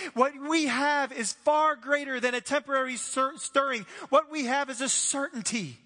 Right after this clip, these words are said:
that God is who he is. Jesus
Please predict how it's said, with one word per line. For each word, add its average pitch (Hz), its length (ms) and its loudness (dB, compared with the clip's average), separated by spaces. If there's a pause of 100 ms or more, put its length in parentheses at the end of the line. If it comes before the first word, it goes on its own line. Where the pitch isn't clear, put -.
(1800)
that 294 180 2
God 254 240 2
is 320 300 2
who 302 240 2
he 277 180 2
is. 214 600 -2 (840)
Jesus 262 380 0